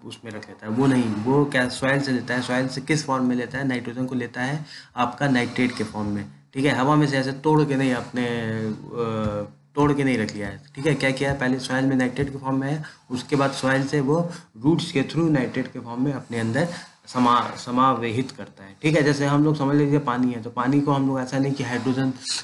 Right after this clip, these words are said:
हवा में से hydrogen सूंघ लिया और ऑक्सीजन सूंघ लिया और अंदर जाके वो क्या बन गया? पानी बन गया, ऐसा नहीं होता है।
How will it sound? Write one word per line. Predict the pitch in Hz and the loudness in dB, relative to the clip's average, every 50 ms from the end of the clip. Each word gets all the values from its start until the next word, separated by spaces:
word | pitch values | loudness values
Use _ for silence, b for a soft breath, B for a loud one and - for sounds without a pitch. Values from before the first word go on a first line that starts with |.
| - | 0
हवा | - 131 135 139 | 2 4 4 4
में | 143 139 | 4 2
से | 139 - | 2 0
hydrogen | 127 127 127 123 131 139 143 139 | 0 0 0 2 2 4 4 2
सूंघ | 139 143 135 131 | 4 4 2 4
लिया | 131 131 135 139 | 4 2 2 2
और | 135 127 | 2 2
ऑक्सीजन | 127 123 127 - 131 135 139 139 | 2 0 0 -2 -2 0 0 0
सूंघ | 139 135 127 120 | 0 -2 -2 -2
लिया | 127 131 131 | 0 0 0
और | 127 | 0
अंदर | 123 120 120 131 131 | 0 0 0 0 2
जाके | 131 123 113 - 131 123 | 2 2 0 2 2 2
वो | 120 139 165 170 B B B B B _ | 2 2 2 0 B B B B B _
क्या | - 123 123 | -4 0 2
बन | 127 127 127 | 4 4 6
गया? | 131 151 | 6 4
पानी | 151 - 113 113 113 | 4 2 2 2 2
बन | 110 107 | 2 2
गया, | 101 107 120 | 2 2 2
ऐसा | 127 127 147 | 2 2 2
नहीं | 135 123 107 | 2 2 0
होता | 98 101 - - 101 | -2 -4 -8 -14 -20
है। | 101 | -20